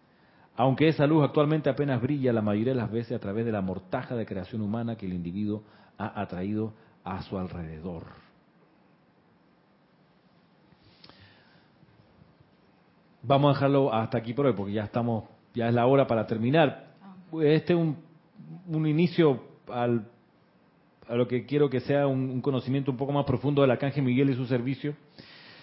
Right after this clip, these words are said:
Eh, en sintonía con lo que hemos visto respecto del Santo Ser Crístico, mira que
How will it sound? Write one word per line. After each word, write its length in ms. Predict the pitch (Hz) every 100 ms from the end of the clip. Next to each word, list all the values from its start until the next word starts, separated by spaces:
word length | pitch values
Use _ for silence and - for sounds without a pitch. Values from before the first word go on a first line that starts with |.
| - - _ -
Eh, 520 | 101 101 101 98 107
en 100 | 151
sintonía 500 | 139 180 196 214 220
con 120 | 180 165
lo 100 | 160
que 80 | 160
hemos 260 | 165 165
visto 280 | 160 165 165
respecto 520 | 135 - 143 - 151
del 420 | 131 131 127 123 -
Santo 180 | 156 151
Ser 140 | 135
Crístico, 380 | 143 147 156 143
mira 200 | 143 143
que 220 | 127 110